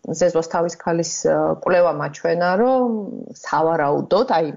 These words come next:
ეხლა ზუსტად მივადგებით სპეკულაცია, არა სპეკულაციის თემას, სავარაუდოდ ზეზვა გახდა მტაცებლის მსხვერპლი, რადგან მის კეფის ძვალზე არის ორი,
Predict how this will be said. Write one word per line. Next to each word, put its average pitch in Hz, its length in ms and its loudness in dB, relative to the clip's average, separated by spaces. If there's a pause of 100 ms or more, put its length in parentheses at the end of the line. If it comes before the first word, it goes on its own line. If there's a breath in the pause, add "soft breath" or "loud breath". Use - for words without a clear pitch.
(180)
ეხლა - 260 -8
ზუსტად 160 380 -4
მივადგებით 165 500 2
სპეკულაცია, 175 720 2
არა 160 180 2
სპეკულაციის 170 720 0
თემას, 202 480 0 (880 loud breath)
სავარაუდოდ 214 960 0
ზეზვა 214 380 0
გახდა 240 500 -2 (300)
მტაცებლის 220 680 0
მსხვერპლი, - 640 0 (420)
რადგან 208 460 0
მის 202 160 0
კეფის - 380 -6
ძვალზე 180 360 2
არის 208 360 2
ორი, 175 300 4